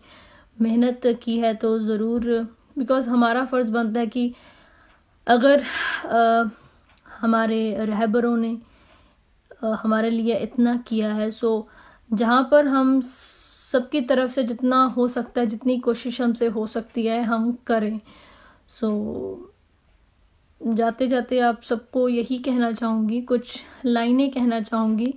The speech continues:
शायद आप अ, इस बात को, अ, समझें, because मुझे पता है कि, अ, पूरे वर्ल्ड में इस टाइम लॉकडाउन कर दिया गया है और इंडिया में भी ट्वेंटी वन डेज़ का लॉकडाउन,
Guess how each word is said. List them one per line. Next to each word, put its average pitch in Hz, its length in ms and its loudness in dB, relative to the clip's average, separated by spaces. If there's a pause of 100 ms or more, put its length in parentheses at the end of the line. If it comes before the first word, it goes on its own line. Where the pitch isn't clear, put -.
शायद 269 500 0
आप - 380 -2 (720)
अ, 214 380 -2
इस 240 180 -4
बात 233 380 2
को, 254 320 0 (1120)
अ, 220 240 -4
समझें, 226 480 0
because 254 360 0
मुझे 247 220 2
पता 233 260 -4
है 254 80 -2
कि, 254 240 -4
अ, 247 40 -12 (540)
पूरे 226 520 2
वर्ल्ड 233 340 2
में 247 140 2
इस 233 180 -6
टाइम 220 400 -2
लॉकडाउन 233 580 -2
कर 226 180 -6
दिया 226 280 0
गया 214 180 -2
है 220 200 -2
और 214 280 -2 (120)
इंडिया 240 360 0
में 247 180 2
भी 240 140 -2
ट्वेंटी 226 480 -4 (240)
वन 226 320 0
डेज़ 220 240 -2
का 226 120 -4
लॉकडाउन, 214 540 -2